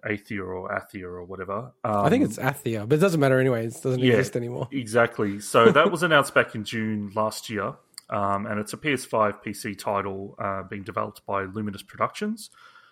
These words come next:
Speaker 1: who are the internal studio that were, that worked on Final Fantasy fifteen. So it's basically built on the bones of that team, which was called Business Division two. And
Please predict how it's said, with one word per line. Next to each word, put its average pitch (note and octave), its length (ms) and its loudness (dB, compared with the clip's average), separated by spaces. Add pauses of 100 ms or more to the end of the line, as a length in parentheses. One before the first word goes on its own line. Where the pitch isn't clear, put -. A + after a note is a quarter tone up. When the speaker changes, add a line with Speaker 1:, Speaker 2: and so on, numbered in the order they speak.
(340)
Speaker 1:
who G3+ 200 0
are E3 340 10
the D#3 200 -4
internal A3 380 0
studio C#3+ 520 0
that C3 380 2
were, A#2 380 -4
that A#2 180 0
worked B2+ 260 -4
on A2 220 -2
Final A2+ 280 0
Fantasy G#2 360 -4
fifteen. G2+ 480 -8
So - 80 -12
it's G#2 100 -6
basically A#2+ 300 0
built G#2+ 320 -4
on G#2 80 -6
the F#2+ 40 -6
bones G2+ 380 -2
of G#2 120 -14
that - 200 -12
team, G3 460 -6
which A2 160 -14
was - 100 -20
called G2+ 300 -6
Business G#2 320 -12
Division G#2 320 -14
two. G3 320 -10 (540)
And D3+ 260 2